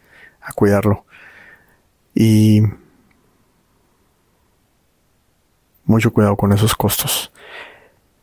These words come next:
Buenas noches, intentamos dormir un poco con esta reflexión que me pareció importante. Se vienen días intensos porque nos tenemos que mudar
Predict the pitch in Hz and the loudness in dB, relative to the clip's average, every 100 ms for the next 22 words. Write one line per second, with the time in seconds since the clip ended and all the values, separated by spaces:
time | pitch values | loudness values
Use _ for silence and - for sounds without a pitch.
0 | _ _ _ _ _ _ _ - - 120 | _ _ _ _ _ _ _ -20 -6 -2
1 | 110 113 117 - 113 - - - - - | 0 0 0 0 0 0 -2 -2 -2 -2
2 | - 101 104 101 110 110 110 - - - | 0 0 0 -2 0 0 0 -2 -4 -8
3 | - _ _ - 110 107 107 107 107 123 | -12 _ _ -2 0 2 2 2 0 -2
4 | - 135 - _ _ _ _ _ _ _ | -2 -4 -4 _ _ _ _ _ _ _
5 | _ _ _ _ _ _ _ - 107 110 | _ _ _ _ _ _ _ -4 0 0
6 | - - 104 104 107 - 104 - 107 107 | 0 -2 -2 0 -2 -2 -4 -2 -2 0
7 | - 101 - 101 101 107 101 101 - 110 | 0 -2 0 -2 0 2 2 0 0 0
8 | 120 95 - 175 - - - 113 107 120 | 0 -2 -2 -4 -4 -12 -4 0 2 2
9 | 120 117 120 110 131 143 139 - 113 107 | 2 2 0 0 0 2 0 0 -2 -2
10 | 104 113 113 - 113 104 101 | 0 0 -2 -2 0 0 0